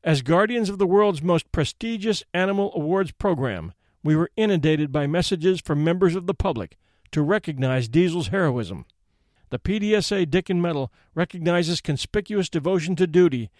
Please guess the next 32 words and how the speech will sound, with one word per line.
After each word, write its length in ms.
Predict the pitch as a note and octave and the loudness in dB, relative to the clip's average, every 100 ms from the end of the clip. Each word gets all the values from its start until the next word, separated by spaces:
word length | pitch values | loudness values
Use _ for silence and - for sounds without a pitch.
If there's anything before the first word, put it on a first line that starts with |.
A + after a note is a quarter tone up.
| _ | _
in 120 | C3+ | -2
the 100 | D3 | -2
theater 340 | C#3 F#3+ G3+ F#3+ | 0 2 2 2
of 100 | D#3 | 0
conflict, 600 | - E3+ C#3+ A2 G2 - _ _ | -2 -4 -2 -6 -8 -16 _ _
and 260 | - D#3 C3+ | -2 0 0
Diesel 380 | G3+ F#3+ C3+ C3 | 0 0 -2 -2
is 140 | D3 | -2
a 80 | D#3 | -2
truly 480 | - - G#3 E3 C#3 | -2 0 2 2 0
deserving 640 | D3 C#3+ F#3+ D#3+ C#3 A2+ _ - | 0 2 2 2 -2 -4 _ -8
recipient. 580 | C3+ D#3+ C#3+ F#2+ C#2+ _ _ _ _ _ _ | -6 -4 -6 -8 -12 _ _ _ _ _ _
His 180 | - C3+ | -2 -2
gallant 360 | G#2+ F3+ G#3+ G#3+ | 0 0 0 0
actions 420 | G#3 - F3+ D3 | 0 0 -2 0
helped 220 | F3 F3+ | -2 -2
to 60 | E3+ | -6
protect 440 | C#3 - F#3+ - | -6 -2 -2 0
human 260 | F#3+ G#3 F#3 | 0 0 0
life 280 | F3+ E3+ D#3+ | 0 -2 -2
in 80 | |
the 60 | C#3+ | -6
face 320 | - E3+ D#3 | -2 -2 0
of 120 | D3 - | -4 -2
imminent 340 | G3+ G3+ F#3+ | -2 -2 -2
danger, 480 | D#3 D#3+ B2+ A#2+ D2 _ _ | 0 2 0 -4 -8 _ _
and 220 | B2+ C3 | -4 2
we 140 | E3+ G3 | 4 4
are 120 | F#3+ | 2
very 440 | C3+ G3+ A3 D#3+ | 2 2 4 2
proud 360 | C3 D3 C3 | 0 -2 -2
to 80 | B2+ | -4